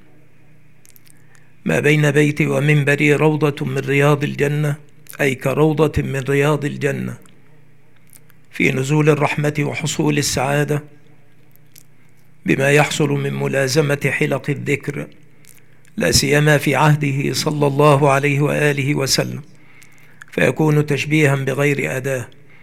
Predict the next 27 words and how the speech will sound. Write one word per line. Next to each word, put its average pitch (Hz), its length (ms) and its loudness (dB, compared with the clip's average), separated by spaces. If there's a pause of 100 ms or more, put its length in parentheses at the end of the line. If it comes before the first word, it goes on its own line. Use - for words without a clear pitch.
(400)
أو 82 120 2
المعنى 151 580 2
أن 147 140 -2
العبادة 143 720 0
فيها 147 680 -2 (840)
تؤدي 147 500 2
إلى 139 120 0
الجنة 147 440 0
فيكون 139 800 -2
مجازاً. 147 640 0 (120)
قال: 165 300 -2
"أو 151 360 0
هو 147 200 2
على 135 240 2
ظاهره"، 120 580 -2 (120)
والحق 147 500 -2
أن 139 280 -2
هذا 135 520 2
هو 139 220 0
الذي 131 380 -2
يتعين. 123 520 -4 (920)
يقول: 151 520 0
"وأن 143 440 0
المراد 143 580 0
أنه 139 720 -2
روضة 135 580 -2
حقيقية، 147 840 0